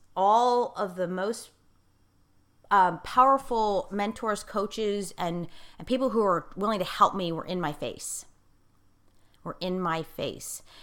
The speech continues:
And the reason I'm here today is because only one per-, in my, I had already decided to commit suicide. That's when we know it's serious.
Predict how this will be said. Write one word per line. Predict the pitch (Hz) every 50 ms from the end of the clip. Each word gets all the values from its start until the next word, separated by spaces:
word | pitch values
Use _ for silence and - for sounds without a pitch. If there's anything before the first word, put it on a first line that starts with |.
| - -
And | - 190
the | 196 196
reason | 226 254 294 302 285 330
I'm | 320 302 269
here | - - 262 240 226
today | 214 180 151 - 202 196 185 180 170 165 147 -
is | 160 175 165 151
because | - - 185 175 - - 220 208 208 196 - -
only | 196 190 190 190 190
one | 185 165 165 190 202 233 269 294 285
per-, | 277 - 233 -
in | - 190 214 247
my, | 269 269 269 269 269 269 262 262 247 - - - - - - - - - - _ _ _ - _ - - - - _ _ -
I | 170 180 196
had | 190 208 196 190 190 180 170 - - -
already | 175 175 185 196 214 220 240 254 254 247
decided | 240 262 262 - - 214 196 196 190 190 196 190 190 190 196 202 - - - - - _ _ _ _ _ _ _ _ _ - _ _ -
to | - - 196 196 190 190 190 190 185 -
commit | - - 180 175 - - -
suicide. | - - 170 165 151 147 - - - - - - - - - - _ _ _ _ _ _ _ _ _ _ _ _ _ _ _
That's | - 160 170 - -
when | 226 220
we | 226
know | 220 208 202
it's | 190 190 -
serious. | - - 160 143 131 92 73 - - - - - - - -